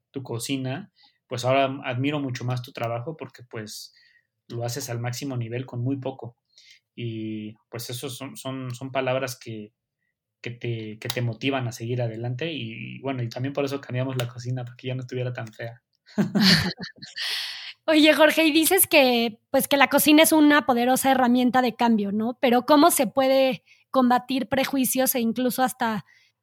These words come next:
Speaker 2: discutir la desigualdad a través de la cocina?
Speaker 1: Pues mira, eh, un ejemplo muy fácil, ¿no?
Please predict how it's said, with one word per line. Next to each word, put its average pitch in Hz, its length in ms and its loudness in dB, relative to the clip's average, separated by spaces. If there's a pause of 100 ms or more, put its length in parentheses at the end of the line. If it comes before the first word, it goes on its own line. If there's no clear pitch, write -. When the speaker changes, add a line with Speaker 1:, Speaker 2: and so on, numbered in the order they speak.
Speaker 2:
discutir 277 480 0
la 285 120 8
desigualdad 247 560 2
a 254 80 4
través 233 340 -2
de 247 80 -2
la 233 160 -2
cocina? 208 480 -4 (1700)
Speaker 1:
Pues 180 260 -6
mira, 135 380 -4 (380)
eh, 131 720 -4 (840)
un 190 120 -6
ejemplo 165 280 -2
muy 147 160 -4
fácil, 127 420 -4
¿no? 151 240 -8